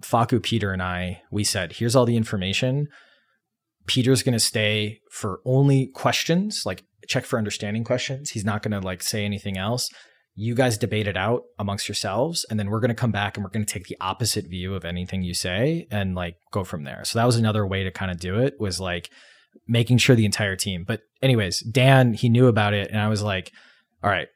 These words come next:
if this all fails, at least we're gonna have some great content." So I recorded a bunch of my phone calls. Like, in the documentary, there's a scene where I'm, and this is what I was kinda bringing up, is, like,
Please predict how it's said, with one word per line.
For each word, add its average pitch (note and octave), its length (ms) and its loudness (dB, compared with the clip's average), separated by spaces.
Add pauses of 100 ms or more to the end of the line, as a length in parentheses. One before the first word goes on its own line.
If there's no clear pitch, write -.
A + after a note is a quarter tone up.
if G2 80 -6
this A#2+ 180 4
all C#3+ 100 8
fails, G#2 500 0 (100)
at F#2 120 -4
least G2+ 240 -6
we're A2+ 100 -2
gonna G#2 120 -4
have F#2 380 -6 (100)
some - 240 -2
great F#2 280 -10
content." - 440 -10
So F#2 240 0
I A2 120 0
recorded A#2 460 6
a A2 60 6
bunch A2+ 240 6
of A#2 80 8
my F2+ 100 2
phone C#3 300 10
calls. B2 500 10
Like, G2 200 0 (300)
in B2+ 120 0
the B2+ 80 8
documentary, A2+ 440 6
there's G2+ 140 0
a G2 60 -4
scene G#2+ 380 4
where F#2+ 100 0
I'm, G2 220 0 (100)
and G#2 180 2
this G#2 140 0
is G#2 140 0
what G2 100 -4
I F#2 80 -2
was F2+ 160 -8
kinda G#2 240 -2
bringing F#2 300 -2
up, F#2 160 -6
is, F2+ 100 -8
like, F#2 260 -6